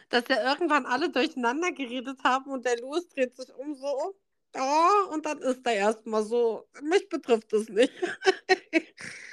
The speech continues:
Ja, und dann hat sie sich, warum auch immer, die Tara rausgepickt. Ich glaube halt, weil die Tara ja zwischendrin immer gerufen hat,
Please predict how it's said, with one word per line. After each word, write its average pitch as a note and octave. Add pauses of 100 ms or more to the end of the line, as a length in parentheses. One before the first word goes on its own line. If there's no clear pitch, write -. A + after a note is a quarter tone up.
(460)
Ja, C#4+
und F4
dann D4+
hat D#4+
sie C#4+
sich, C4
warum B3+
auch G4
immer, D4
die C#4+
Tara D4+
rausgepickt. G3+ (460)
Ich A#3+
glaube D#4
halt, D4+
weil B3+
die A#3+
Tara C4+
ja C4
zwischendrin C#4
immer C4
gerufen C4
hat, B3+